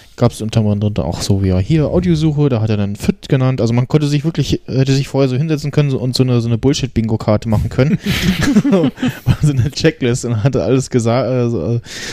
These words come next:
also was hat er gesagt? Potluck fiel auch einmal. Ähm, und ja, es war halt so ein bisschen so dieses so, hier, was, wie ist der Stand und was müsste man, also was,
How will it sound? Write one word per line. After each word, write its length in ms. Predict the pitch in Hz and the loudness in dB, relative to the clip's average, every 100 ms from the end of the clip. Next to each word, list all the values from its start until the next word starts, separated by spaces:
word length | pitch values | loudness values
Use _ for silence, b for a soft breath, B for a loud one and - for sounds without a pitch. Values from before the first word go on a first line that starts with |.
| B | B
also 140 | 113 113 | 0 0
was 120 | 120 | 0
hat 80 | 127 | 0
er 80 | 117 | 0
gesagt? 460 | 113 117 127 - 110 107 98 | 0 0 0 -2 -4 -6 0
Potluck 320 | - 123 117 | 0 2 0
fiel 220 | - 127 | 0 0
auch 120 | 117 | 0
einmal. 480 | - 117 117 113 110 - B B B B B B B B B B - | 0 0 2 2 0 -4 B B B B B B B B B B -2
Ähm, 880 | 123 113 110 107 107 104 104 107 107 B B B B B B B - | 0 0 -2 -4 -4 -4 -2 -2 -4 B B B B B B B -2
und 600 | 113 104 104 101 104 - B B B - | 0 2 0 -2 -4 -8 B B B -4
ja, 80 | 95 | -2
es 100 | - | 0
war 60 | 101 | 0
halt 100 | 98 | 0
so 80 | |
ein 20 | 101 | -4
bisschen 180 | - 107 | -2 0
so 120 | 101 | 0
dieses 300 | 98 95 - | 2 0 2
so, 200 | 92 90 | 0 0
hier, 240 | 113 117 110 | 0 0 0
was, 640 | 85 - 82 - - - B B B B B B _ _ - | -6 -6 -2 -2 -2 -4 B B B B B B _ _ -4
wie 160 | 135 | 0
ist 180 | 104 - | 0 0
der 100 | 110 | -2
Stand 340 | - 113 120 113 | 0 0 0 0
und 220 | 107 104 | -2 -4
was 680 | 67 - - - 113 - - - - | -10 -14 -10 0 0 0 -6 -8 -10
müsste 360 | - 143 165 143 | -2 0 0 -2
man, 400 | 127 117 117 101 | 0 0 0 0
also 280 | 98 107 107 107 107 | 0 0 0 -2 0
was, 380 | 110 - - | 0 0 -4